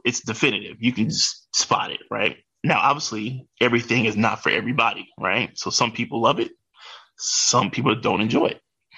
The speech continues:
Now, when you say D C proper, that's, like I said before, kinda like, you know, comic books are just the medium, and there's a lot of stuff, you know, inside of that.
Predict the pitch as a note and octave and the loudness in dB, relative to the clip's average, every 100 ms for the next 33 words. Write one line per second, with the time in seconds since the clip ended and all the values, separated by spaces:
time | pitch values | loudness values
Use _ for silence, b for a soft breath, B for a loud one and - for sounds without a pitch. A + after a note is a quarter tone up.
0 | B B B B B C3 C3 A#2+ - _ | B B B B B 0 2 2 -4 _
1 | _ _ _ _ _ _ _ _ _ _ | _ _ _ _ _ _ _ _ _ _
2 | _ _ _ C#3+ C3+ D#3+ G3+ F#3+ A#2 C#3 | _ _ _ -6 0 2 2 2 0 -2
3 | D3+ B2 A#2+ - A#2 - - - _ _ | -2 0 0 0 -2 -2 -10 -14 _ _
4 | _ _ _ _ _ _ - - C3 C3 | _ _ _ _ _ _ -20 -8 -4 -4
5 | - C3+ A#2+ A#2 B2+ G#2+ - - - - | -2 -2 -2 -2 -2 -4 0 0 0 0
6 | A#2+ A2+ - - B B _ - C3 G#2+ | 0 0 -4 -16 B B _ 0 2 0
7 | - - - A#2 A#2+ - - _ _ _ | 0 0 2 0 -2 -6 -8 _ _ _
8 | _ _ A#2 A2 B2 - - G#2 A2 C3+ | _ _ -2 2 2 0 -2 0 4 4
9 | B2 A2 A#2 A2+ C#3 A#2+ A2+ - - - | 4 2 0 -2 0 2 2 0 -2 -2
10 | - _ _ C3 C3 G#2 F#2 - A2+ A2+ | -4 _ _ 0 2 2 -2 -4 -2 0
11 | C#3 F3 - - - | 2 2 0 -6 -8